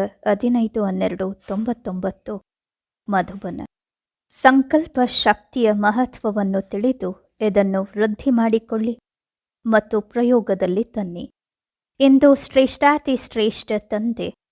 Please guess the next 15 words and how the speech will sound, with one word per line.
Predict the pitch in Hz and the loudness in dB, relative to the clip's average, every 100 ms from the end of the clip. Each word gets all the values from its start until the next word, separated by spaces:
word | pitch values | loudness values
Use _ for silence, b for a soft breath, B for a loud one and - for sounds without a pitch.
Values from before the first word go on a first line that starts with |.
| _ _ _ _ _ | _ _ _ _ _
ತನ್ನ | 247 233 | 2 4
ನಾಲ್ಕು | 226 220 226 - 294 269 | 6 4 4 0 -4 -2
ದಿಕ್ಕಿನ | 220 - 208 208 | -8 -6 -2 -2
ಶ್ರೇಷ್ಠ | 208 - 254 254 - - | -2 -4 -2 -2 -2 -2
ಮಕ್ಕಳನ್ನು | 214 208 202 202 - 254 226 196 | 0 2 -2 -2 0 2 2 2
ನೋಡಿ | 190 190 185 | 2 0 0
ಹರ್ಷಿತರಾಗುತ್ತಿದ್ದಾರೆ. | 196 - 170 - - 262 233 208 180 190 _ - 185 190 185 196 _ _ _ _ _ _ _ | -4 -4 -4 -4 -8 -4 -2 -2 -4 -6 _ -14 -8 -6 -4 -8 _ _ _ _ _ _ _
ಏಕೆಂದರೆ | 220 202 - 196 196 269 - - _ _ _ _ _ _ - | -2 -2 -2 -6 0 0 -2 -10 _ _ _ _ _ _ 4
ಇಡೀ | 262 285 311 247 | 6 6 2 2
ವಿಶ್ವದ | 214 262 - - 311 294 226 226 - | 2 2 0 -2 0 4 6 4 2
ಆತ್ಮಗಳಿಗಿಂತ | 226 226 - - 269 262 226 214 214 240 254 - 208 | 2 2 0 -2 0 2 2 0 0 -4 -4 -2 -2
ತಾವು | 202 _ - 226 269 262 | -2 _ 0 0 2 0
ಮಕ್ಕಳು | 208 202 _ 233 208 | 0 -2 _ -2 0
ಶ್ರೇಷ್ಠ, | 208 - - 247 240 - - - 196 - _ _ _ _ _ _ | 0 -6 -2 0 0 -2 -10 -6 -6 -8 _ _ _ _ _ _
ಅಂದರೆ | 202 196 277 294 175 | -4 0 2 2 -2